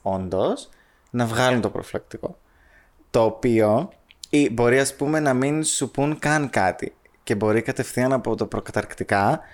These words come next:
να πάνε κατευθείαν στο κυρίως, εμ, χωρίς να σε ρωτήσουνε. Και αν, ας πούμε, γίνει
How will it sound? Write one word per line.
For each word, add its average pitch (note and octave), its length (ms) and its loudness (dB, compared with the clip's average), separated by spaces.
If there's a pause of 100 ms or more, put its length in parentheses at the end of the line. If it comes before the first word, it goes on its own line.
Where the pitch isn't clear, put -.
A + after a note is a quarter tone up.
(360)
να A2+ 260 0
πάνε C3+ 380 2
κατευθείαν C#3 580 -2
στο G#2+ 460 2
κυρίως, G#2+ 580 2 (380)
εμ, C3+ 720 0 (340)
χωρίς D3 200 2
να F3+ 60 -2
σε D#3 140 0
ρωτήσουνε. G2 540 -2 (460)
Και A#2+ 120 2
αν, B2 100 2
ας C#3 160 -2
πούμε, C#3+ 180 -4
γίνει D3 480 0